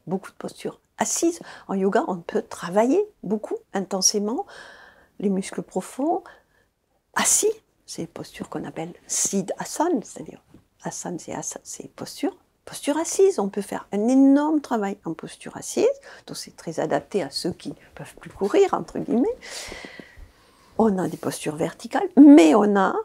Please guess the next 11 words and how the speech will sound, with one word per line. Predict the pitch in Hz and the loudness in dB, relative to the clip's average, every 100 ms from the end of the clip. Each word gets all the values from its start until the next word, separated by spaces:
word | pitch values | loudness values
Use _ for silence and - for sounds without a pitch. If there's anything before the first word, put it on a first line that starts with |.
| - | -6
et | 214 | -6
ça | - 196 | -4 -6
c'est | - 170 | -6 -6
rarissime, | 156 151 156 - - 302 415 277 - | -8 -10 -10 -6 -2 0 2 0 -2
des | 180 233 | 2 2
postures, | 233 196 - 208 180 - | 2 -4 -4 -6 -6 -6
beaucoup | 175 247 330 320 | 4 6 6 4
de | 269 | -4
postures | - 185 - 214 190 - | -4 -8 -6 -10 -10 -8
à | 156 | -8
l'horizontale, | 151 156 - - - 330 | -6 -8 -8 -8 -8 -8